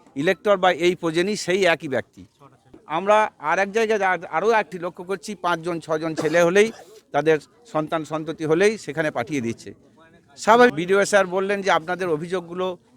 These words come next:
সবই ঠিক, সিস্টেমের গণ্ডগোল আছে, আপনাদের কাজ করতে অসুবিধা হচ্ছে,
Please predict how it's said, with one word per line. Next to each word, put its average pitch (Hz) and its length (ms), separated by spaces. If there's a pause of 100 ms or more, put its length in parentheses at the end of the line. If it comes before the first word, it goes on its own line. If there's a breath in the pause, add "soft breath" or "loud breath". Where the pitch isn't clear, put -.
সবই 180 240
ঠিক, 208 260 (160)
সিস্টেমের 180 480
গণ্ডগোল 156 420
আছে, 156 200
আপনাদের 151 320
কাজ 143 260
করতে 143 200
অসুবিধা 135 400
হচ্ছে, 151 340